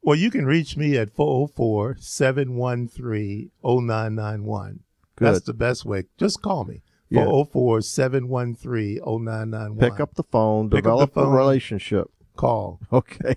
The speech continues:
Speaker 2: <laughs> good. Well, listen, everybody, thank you so much for listening. It was a, it was so far, it's been a great segment. And Philip, I appreciate you coming in. And, um, um,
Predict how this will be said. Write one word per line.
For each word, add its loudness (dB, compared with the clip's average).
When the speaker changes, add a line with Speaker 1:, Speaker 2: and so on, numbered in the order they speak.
Speaker 2:
<laughs> -6
good. 2
Well, 8
listen, 4
everybody, 6
thank 2
you 2
so 4
much 2
for 2
listening. 4
It 4
was 2
a, 2
it 6
was 2
so 4
far, 2
it's 4
been 6
a 4
great 2
segment. 2
And 2
Philip, 6
I 6
appreciate 2
you -2
coming 2
in. 2
And, 2
um, 4
um, 0